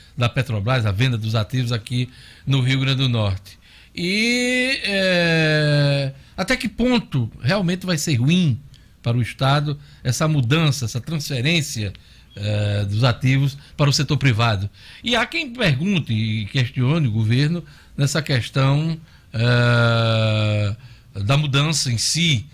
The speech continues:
de ser contra a mudança. O senhor já no início dessa entrevista chegou a falar que o governo não é contra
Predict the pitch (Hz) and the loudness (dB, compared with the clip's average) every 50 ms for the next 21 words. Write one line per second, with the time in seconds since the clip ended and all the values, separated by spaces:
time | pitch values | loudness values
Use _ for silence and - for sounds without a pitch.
0 | - - - - 120 107 - 156 151 - - - 151 151 143 147 139 131 131 120 | -20 -20 -12 -6 -6 -2 -2 -2 -2 -4 -4 -2 -2 -2 0 0 0 0 0 0
1 | 107 104 127 131 117 101 - 113 98 - - - - - 151 - - 147 147 139 | 0 0 0 0 0 -2 -4 -8 -10 -12 -14 -20 -14 -12 -8 -4 -2 0 0 0
2 | 151 147 147 147 135 131 127 123 120 - 123 120 - - 120 117 113 113 117 - | 0 2 2 2 0 0 0 -2 -4 -6 -6 -6 -6 -6 -6 -6 -6 -6 -4 -4
3 | 131 120 110 117 123 135 - - 160 156 147 - - - - - - - 147 139 | -2 -2 -2 -2 -2 -4 -4 -6 -8 -10 -10 -12 -20 -20 -20 -10 -6 -4 -2 -2
4 | 123 131 131 - - 131 117 107 117 113 - 135 131 131 123 117 113 120 117 117 | 0 -2 -2 -2 -2 -4 -2 -2 -4 -4 -6 -8 -8 -6 -4 -2 -2 0 0 0
5 | 135 143 139 139 143 - - 170 175 180 165 147 - 135 117 107 101 - | 0 -2 -2 -4 -6 -6 -6 -2 -2 0 -2 -2 -2 -4 -4 -4 -4 -6